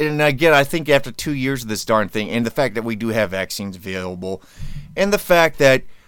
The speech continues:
uh, like, that far-right fringe group known as Johns Hopkins University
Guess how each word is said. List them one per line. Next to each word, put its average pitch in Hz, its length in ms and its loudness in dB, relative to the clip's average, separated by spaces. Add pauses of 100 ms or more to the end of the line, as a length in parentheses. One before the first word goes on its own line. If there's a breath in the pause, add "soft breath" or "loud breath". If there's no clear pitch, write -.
(140 soft breath)
uh, 127 440 6
like, 131 200 4
that 123 180 2
far-right 131 1200 4
fringe 135 320 -4
group 127 160 -4
known 120 240 0
as 107 160 -4
Johns 117 360 0
Hopkins 120 500 -4
University 107 840 -6